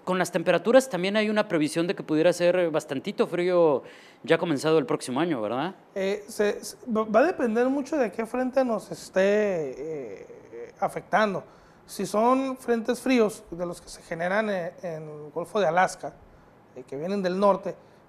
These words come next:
Speaker 2: es probable que vengan acompañado de frío. Eh, sin embargo, si terrem-, tenemos alguna corriente subtropical que venga subiendo del Pacífico,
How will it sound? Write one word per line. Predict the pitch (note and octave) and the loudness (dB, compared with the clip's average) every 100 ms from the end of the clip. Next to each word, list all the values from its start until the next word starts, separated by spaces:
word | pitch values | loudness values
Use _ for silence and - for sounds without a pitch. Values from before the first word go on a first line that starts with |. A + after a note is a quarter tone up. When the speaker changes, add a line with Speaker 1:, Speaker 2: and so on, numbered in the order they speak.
| - | -8
Speaker 2:
es | F#3+ | 0
probable | G#3+ A3 A3+ | 8 8 8
que | G3+ | 2
vengan | G3 G#3 | 0 -2
acompañado | G3+ F3 D#3+ E3 F3+ | -4 -2 -2 2 2
de | E3+ | 0
frío. | - A#3 E3 - - _ - - - | 0 -2 -2 -10 -20 _ -20 -20 -10
Eh, | F3 | -10
sin | D#3 F#3+ | -6 -6
embargo, | F3+ F3+ G#3+ A3 | 2 4 4 2
si | G3+ | -2
terrem-, | F3 F#3+ G3 F#3+ | -4 -4 -6 -4
tenemos | F#3+ G#3 F#3+ | -4 -4 -4
alguna | F#3+ G#3+ | -4 -4
corriente | G3 F#3 - | -6 -10 -8
subtropical | G3+ F3+ F3 D#3+ G#3 G3+ | -8 -6 -6 0 4 4
que | G3 E3+ | 2 -4
venga | F#3 G3+ | -2 -4
subiendo | F3+ F3+ | -4 -2
del | G3+ G3 | -2 -2
Pacífico, | F3 G#3+ G#3+ G3+ G#3 | -6 -6 -8 -6 -8